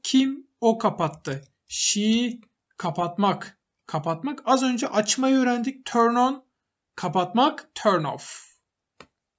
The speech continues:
Şu fiil yani. Aslında phrasal verb'e dönüyor arkadaşlar bu da. Şu şekilde turn off.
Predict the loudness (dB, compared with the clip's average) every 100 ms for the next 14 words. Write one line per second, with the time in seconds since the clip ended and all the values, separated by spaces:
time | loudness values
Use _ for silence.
0 | _ _ _ -20 -20 -20 _ -10 -6 -4
1 | -4 -2 -4 -4 -8 -8 -12 -16 -10 -6
2 | -4 -6 0 2 4 2 0 -2 -2 -4
3 | -2 -4 -6 -8 -10 -10 -8 -8 -6 -8
4 | -8 _ _ _ _ -18 -10 -10 -8 -8
5 | -8 -4 -4 -4 -6 -12 -16 -18